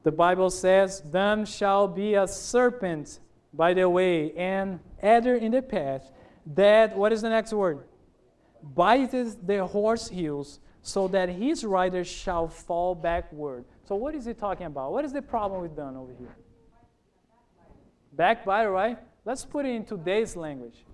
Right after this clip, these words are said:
Gossip. How about evil speaking? Evil speaking. Evil thoughts. Evil speaking is results of evil thoughts. Look to Jesus when he said, "Forgive them, for they know not what they do."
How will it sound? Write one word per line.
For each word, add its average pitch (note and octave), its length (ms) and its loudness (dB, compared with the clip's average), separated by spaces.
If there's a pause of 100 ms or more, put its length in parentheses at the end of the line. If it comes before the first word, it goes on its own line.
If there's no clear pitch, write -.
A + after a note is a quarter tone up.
Gossip. F#3 720 -2
How G3+ 120 -2
about A#3 280 -2
evil A3 280 -6
speaking? G#3+ 640 -14 (2000)
Evil A#3 360 -6
speaking. G3 600 -12 (640)
Evil C#4 340 0
thoughts. C#4 540 -4 (400)
Evil C4+ 280 -4
speaking C4+ 420 -6
is B3+ 120 -4
results A#3 640 -4
of A3 420 -4
evil G3 300 -6
thoughts. C3 500 -14 (2000)
Look A#3+ 220 -2
to A#3+ 100 -6
Jesus F#3+ 400 -6
when F#3 160 -8
he F#3+ 100 -10
said, F3+ 220 -8
"Forgive G#3 520 -6
them, F#3+ 160 -8
for F#3+ 200 -10
they G3 160 -4
know G3 180 -8
not F#3+ 260 -10
what F#3 200 -6
they E3+ 120 -4
do." D#3+ 300 -12